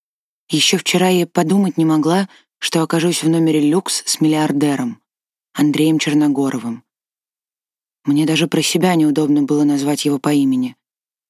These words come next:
Для меня он взрослый, богатый, незнакомый мужчина. Мы не должны находиться здесь. Всё это неправильно.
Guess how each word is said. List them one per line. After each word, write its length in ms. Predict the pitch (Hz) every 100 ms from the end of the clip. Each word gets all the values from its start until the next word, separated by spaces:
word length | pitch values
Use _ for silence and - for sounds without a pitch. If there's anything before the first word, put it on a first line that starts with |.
| -
Для 220 | 131 147
меня 220 | 160 165
он 140 | 165 156
взрослый, 680 | 131 156 165 - - 131 - _ _ _
богатый, 500 | 139 151 143 160 -
незнакомый 560 | 156 147 143 135 170 175
мужчина. 580 | 175 160 - 143 127 - _ _ _ _ _ _ _ -
Мы 120 | 139
не 120 | 143 151
должны 320 | 156 151 165
находиться 540 | 139 - 123 123 135
здесь. 400 | 123 120 117 - _ _ _ _ _ _ _ _ _ _
Всё 200 | - 147
это 120 | 139
неправильно. 680 | 151 143 160 131 127 113 113